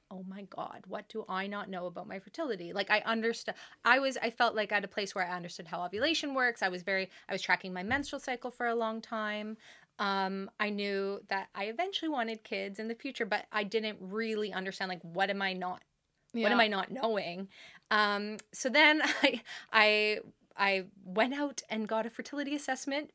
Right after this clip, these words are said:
Speaker 1: honestly, just for educational factors. Like, I
Speaker 2: Yeah.
Speaker 1: was like, "What is, what do I need to know?" And I, I learned a ton. And then I kept, I was very, like,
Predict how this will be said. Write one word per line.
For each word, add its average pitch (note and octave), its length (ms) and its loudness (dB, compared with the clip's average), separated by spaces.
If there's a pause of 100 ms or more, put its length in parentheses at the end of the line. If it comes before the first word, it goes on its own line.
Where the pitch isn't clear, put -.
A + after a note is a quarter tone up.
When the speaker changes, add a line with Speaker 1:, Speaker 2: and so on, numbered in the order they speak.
(300)
Speaker 1:
honestly, A3+ 360 2
just G3+ 260 -4
for G3 80 2
educational F#3 540 -4
factors. G3+ 420 -2
Like, B3 80 6
I B3 60 8
Speaker 2:
Yeah. A3+ 40 6
Speaker 1:
was G3+ 120 0
like, G3 160 0
"What E3+ 380 -2
is, F3+ 420 -6 (420)
what F#3+ 160 0
do - 80 -4
I G3 80 2
need A3 140 -2
to - 100 -6
know?" C#4 80 2
And G#3 100 2
I, G3 180 -2
I G#3+ 100 2
learned A3 340 0 (100)
a G3 40 -6
ton. G#3 680 -4
And G#3 140 -2
then G#3+ 100 2
I A#3+ 80 4
kept, A#3 360 -2
I G3+ 80 0
was G3 160 -4
very, G#3 320 0
like, F#3 220 -4